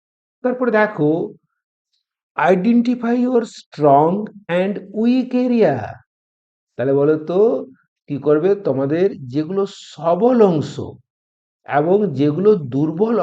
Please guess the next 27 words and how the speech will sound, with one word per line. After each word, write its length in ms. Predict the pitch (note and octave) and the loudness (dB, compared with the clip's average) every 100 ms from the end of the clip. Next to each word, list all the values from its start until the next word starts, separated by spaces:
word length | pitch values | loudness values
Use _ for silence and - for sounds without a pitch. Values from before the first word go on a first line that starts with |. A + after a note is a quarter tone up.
| D3+ | 0
অংশ, 220 | C#3+ - C3+ A#2 - _ _ _ _ - | -2 -4 -4 -4 -8 _ _ _ _ -8
সেগুলো 380 | C3 B2 C3 C3+ B2+ | -6 -4 -2 -2 -2
একবার 220 | C3+ E3 E3 | -4 -8 -8
চিহ্নিত 360 | E3 E3+ F3 F3+ - | -10 -8 -8 -10 -8
করে 180 | E3 E3 E3 | -6 -6 -8
নাও। 120 | F#3 - _ _ _ _ _ _ _ _ - | -12 -16 _ _ _ _ _ _ _ _ -16
যেগুলো 400 | C3+ F#3 A3 B3+ B3 - | -2 0 2 0 0 -4
সবল 400 | - D#3+ E3+ G#3+ A#3 A3 | -8 0 4 6 6 4
অংশ 180 | F#3 - B2 A#2+ | 0 -2 -2 -2
আছে, 260 | - B2 A#2 A#2+ - _ _ _ _ _ - | -6 -8 -8 -8 -14 _ _ _ _ _ -6
সেগুলো 320 | E3+ E3 F3 E3+ D3+ - - A2+ A2 | -4 -2 -2 -2 -4 -8 -16 -12 0
just 280 | E3 F#3 - E3 | 2 2 -4 -6
রিভিশন 360 | F#3 F#3+ G3+ G3+ | -4 0 0 2
দাও। 140 | G3+ G#3+ - _ _ _ _ _ - | 0 0 -10 _ _ _ _ _ -2
আর 160 | E3+ E3+ - E3+ | 2 2 0 0
কোনো 160 | F3 G3 F#3 | 0 0 0
প্রশ্ন 280 | F3 F3+ G3 F#3+ - _ B2 C3+ | -2 0 -6 -6 -10 _ -4 -4
আটকেছে 420 | D3 F#3+ G3 G3 | -4 -6 -6 -6
কি, 80 | G3 F#3+ D3 | -6 -6 -6
আ-, 120 | - _ _ _ - - | -10 _ _ _ -20 -2
সব 160 | D#3 D#3+ | -2 0
প্রশ্ন 240 | G3 F#3+ G3 F#3+ | -2 -2 -4 -2
হয়েছে 320 | D3+ E3 E3+ F#3 | -2 -2 -4 -4
কি 80 | F#3+ F#3 | -4 -2
হয়নি, 340 | D#3 E3+ D#3+ D3+ D3+ _ _ | -2 -2 -2 -6 -10 _ _
সেটা 180 | - D#3+ F3+ | -10 -2 2
একবার 200 | F3 | 2